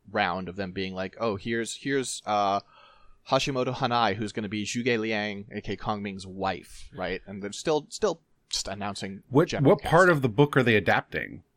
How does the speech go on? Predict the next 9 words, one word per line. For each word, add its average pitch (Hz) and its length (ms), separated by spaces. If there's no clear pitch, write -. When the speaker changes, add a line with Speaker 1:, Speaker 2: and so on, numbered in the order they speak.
Speaker 2:
Did 101 160
they 95 100
say? 101 360
Speaker 1:
Uh, 127 320
no, 131 680
they 113 220
did 107 160
not. 104 520
Um, 98 460